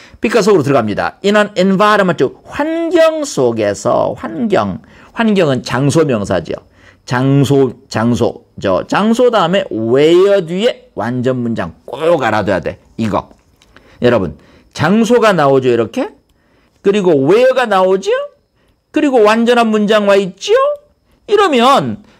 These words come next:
백 퍼센트 이렇게 해석해요. 장소, 무슨 장소인데? 이런 장소, 이렇게. 음? 레스토랑, 아니면 커피숍, 무슨 커피숍인데? Where 블라블라.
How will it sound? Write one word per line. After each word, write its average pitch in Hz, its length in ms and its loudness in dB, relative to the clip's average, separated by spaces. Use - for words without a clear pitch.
백 - 280 -4
퍼센트 311 380 -2
이렇게 277 260 0
해석해요. 156 500 0
장소, 320 760 -2
무슨 202 680 0
장소인데? 277 1040 0
이런 269 320 0
장소, 120 540 -4
이렇게. - 320 -6
음? 131 200 -8
레스토랑, 339 1300 2
아니면 233 380 -6
커피숍, 277 1000 0
무슨 165 460 -2
커피숍인데? 196 1040 -2
Where 359 380 2
블라블라. 120 600 0